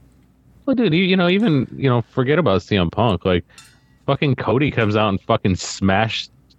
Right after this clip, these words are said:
a throne that really looks like someone that, one that somebody else uses with a fucking sledgehammer that I know somebody else is fond of. Like, yeah, you're telling me, like, like, the dude, like,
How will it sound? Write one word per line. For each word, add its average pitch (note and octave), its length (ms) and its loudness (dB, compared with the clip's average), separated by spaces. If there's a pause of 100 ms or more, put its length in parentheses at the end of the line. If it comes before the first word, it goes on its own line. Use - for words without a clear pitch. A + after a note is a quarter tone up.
(1120)
a A2+ 80 2
throne B2+ 440 0
that A#2 140 0
really C#3+ 300 0
looks C#3 260 0
like C3+ 160 0
someone C3+ 520 0
that, A2+ 200 0 (300)
one C3+ 240 -2
that A#2 160 0
somebody C3 340 0
else B2+ 240 0
uses F#2+ 540 0 (300)
with C3 220 0
a D3+ 80 0
fucking C3 380 0
sledgehammer G#2 760 0 (380)
that G#2 260 0
I A2 120 2
know A2 240 2
somebody G#2+ 400 0
else G2+ 180 0
is F#2+ 220 -2
fond G2 340 0
of. F#2+ 220 0
Like, F#2+ 320 0 (400)
yeah, A#2 180 0
you're A2 240 0
telling C#3 280 0
me, B2 220 2
like, G2+ 400 0 (640)
like, G2 220 -2 (160)
the G#2 180 -2
dude, F3+ 300 0
like, A#2 360 -2